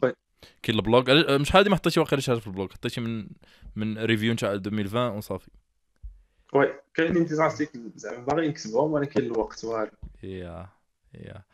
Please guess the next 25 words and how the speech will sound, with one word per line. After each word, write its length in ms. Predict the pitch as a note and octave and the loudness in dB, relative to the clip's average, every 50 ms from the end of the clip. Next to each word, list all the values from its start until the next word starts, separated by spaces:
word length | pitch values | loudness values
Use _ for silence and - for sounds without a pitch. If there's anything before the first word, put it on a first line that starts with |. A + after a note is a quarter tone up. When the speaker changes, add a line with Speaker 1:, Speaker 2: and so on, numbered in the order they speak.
| - - - - - _ - - | -20 -20 -20 -20 -20 _ -2 2
Speaker 2:
So، 20 | |
يا، 260 | F3 F3+ F#3 G3 F#3 D#3 | 4 8 10 10 10 10
شكرا 240 | - - F3+ F#3 | 8 8 6 6
بزاف، 360 | E3+ C#3+ B2 D#3 E3 D#3 - D3+ | 6 6 4 2 0 0 0 0
آه، 360 | D3+ D3 D3 D3 D3 C#3+ C#3 - _ _ _ _ _ _ _ _ _ _ _ - - | 2 4 4 4 4 2 0 -4 _ _ _ _ _ _ _ _ _ _ _ -14 -10
آه، 180 | A#2 A#2+ A#2+ A#2+ | -6 -6 -4 -6
سي 180 | A#2 - - | -6 -8 -12
اسماعيل 500 | B2+ - C3+ B2+ A#2+ A2+ A2+ B2 B2+ B2 | -10 -6 -4 -2 0 0 0 0 -2 -4
سماكوش، 680 | A#2+ - A#2+ A#2 A2+ - - B2+ B2 C3 B2+ - - G#2+ G2+ | -6 -8 -6 -6 -6 -4 -2 0 0 0 -2 -6 -8 -4 -2
آه، 460 | G2+ G2+ G2 G2 G2 G2 G2 G2 G2+ | -2 0 0 0 -2 -2 -2 -4 -6
شكرا 500 | G2+ - - B2 A#2 A2 A2+ G#2+ G2+ E2 | -6 -4 -4 -2 -2 -2 -2 -4 -6 -6
عطيتينا 320 | G2 - A2+ G#2 - A#2+ A2 | -8 -10 -10 -10 -8 -8 -8
من 80 | G#2+ | -8
وقتك. 420 | G2+ F#2+ - - - B2+ - _ - | -8 -10 -10 -10 -12 -12 -12 _ -18
آه، 180 | - G2 G2 | -16 -14 -14
جو 60 | F#2+ - | -14 -12
بونس 140 | - G#2 F#2+ | -12 -10 -8
دابا 180 | G2+ F#2+ G2+ G2+ | -6 -6 -6 -6
هنا 120 | G2 G2 | -6 -6
في 80 | F#2+ - | -10 -12
شي 460 | - - G2+ G2+ G2 G2 F#2+ F#2 - _ _ _ _ _ _ _ _ _ _ _ _ - - | -12 -10 -10 -8 -8 -10 -10 -12 -16 _ _ _ _ _ _ _ _ _ _ _ _ -18 -14
غدا 360 | D#2 F#2+ G2 G2 G2 F#2+ G#2 | -10 -4 -2 -2 -2 -2 -4
الساعة 560 | G2 G2+ F#2+ - - - - - G#2+ G2+ G2+ | -6 -6 -10 -14 -16 -10 -4 -2 0 2 2
وربع. 380 | G2+ G2 F#2+ G#2+ C#3 C#3+ G#2+ - - _ - - - - _ _ _ _ _ | 2 0 2 2 2 2 2 0 -6 _ -20 -20 -20 -20 _ _ _ _ _
آه، 600 | - F2+ F#2 F#2 F#2 F2+ F2+ F2+ F2 - - - | -12 -10 -8 -6 -6 -6 -8 -8 -10 -12 -14 -16